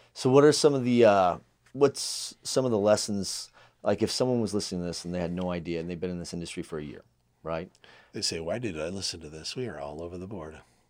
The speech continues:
Speaker 1: I know, but that's the bourbon speaking. That's not
Speaker 2: All right,
Speaker 1: us.
Speaker 2: let's go.
Speaker 1: So what, what's advice,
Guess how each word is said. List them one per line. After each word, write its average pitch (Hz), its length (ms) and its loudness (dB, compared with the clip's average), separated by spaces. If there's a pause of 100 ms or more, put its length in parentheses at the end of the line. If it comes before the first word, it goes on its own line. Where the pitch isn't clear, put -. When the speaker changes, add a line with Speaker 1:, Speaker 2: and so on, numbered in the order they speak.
Speaker 1:
I 107 80 0
know, 87 160 -2
but 92 140 -6 (180)
that's 92 220 -2
the - 80 -4
bourbon 87 300 -2
speaking. 82 320 -6
That's 82 180 -8
not 80 100 -6
Speaker 2:
All 76 60 -6
right, 90 80 -4
Speaker 1:
us. 85 120 -8
Speaker 2:
let's 82 160 -10
go. 85 260 -12 (340)
Speaker 1:
So 107 480 6 (640)
what, 123 320 4
what's 131 180 -2
advice, 120 560 4